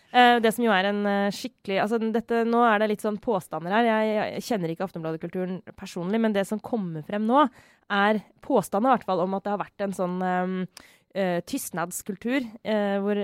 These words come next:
mange har visst om blant annet han Virtanen og andre, altså at det har vært en sånn gubbekultur,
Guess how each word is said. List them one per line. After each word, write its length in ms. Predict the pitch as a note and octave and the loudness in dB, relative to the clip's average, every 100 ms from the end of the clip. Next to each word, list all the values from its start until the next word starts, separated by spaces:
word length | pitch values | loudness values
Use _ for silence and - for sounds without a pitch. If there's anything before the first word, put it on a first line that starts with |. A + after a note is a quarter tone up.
| - G3 | -4 -4
mange 340 | A#3 A3 E3 | -2 -2 -2
har 120 | F3 | -4
visst 280 | F#3+ - - | -6 -10 -6
om 160 | F#3 G#3 | -4 -2
blant 180 | G3+ F#3+ | -2 -2
annet 280 | E3+ D#3 D#3+ | -4 -4 -12
han 160 | E3 | -12
Virtanen 680 | F3 D#3+ A3 B3 A#3+ B3+ C4 | -6 -6 -4 -4 -2 -2 -4
og 140 | F#3+ G#3 | -2 0
andre, 580 | G#3+ F#3 D#3 D3 A#3 F4 | 0 -2 -6 -2 0 2
altså 120 | A#3 | 0
at 60 | A3 | -2
det 80 | A#3 | -6
har 80 | F3 | -6
vært 120 | - | -8
en 60 | G3+ | -4
sånn 200 | G3+ G3 | -4 -2
gubbekultur, 680 | F3+ D#3+ - D#3+ A#3+ D#4 | -4 -6 -12 -4 0 0